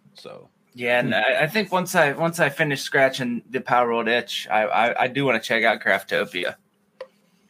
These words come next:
Speaker 1: All right, so me and you getting on Craftopia then, because I, I'm feeling the same way.
Speaker 3: <laughs> Nice.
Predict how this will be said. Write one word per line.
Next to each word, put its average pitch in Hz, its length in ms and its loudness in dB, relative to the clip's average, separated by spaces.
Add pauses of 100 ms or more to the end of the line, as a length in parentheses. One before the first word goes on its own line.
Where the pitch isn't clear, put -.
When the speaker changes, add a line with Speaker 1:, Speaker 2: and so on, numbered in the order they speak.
(480)
Speaker 1:
All 101 160 2
right, 98 180 0
so 107 100 -10
me 113 220 -2
and 107 80 -4
you 110 140 -6
getting 104 200 -4
on 95 100 -6
Craftopia 101 640 -4
then, 87 180 -8
because 85 260 -10
I, 87 180 -4
I'm 95 120 -6
feeling 87 260 -4
the 85 80 -10
same 90 300 -6
way. 82 260 -6 (260)
Speaker 3:
<laughs> - 140 -2 (1900)
Nice. 87 580 -8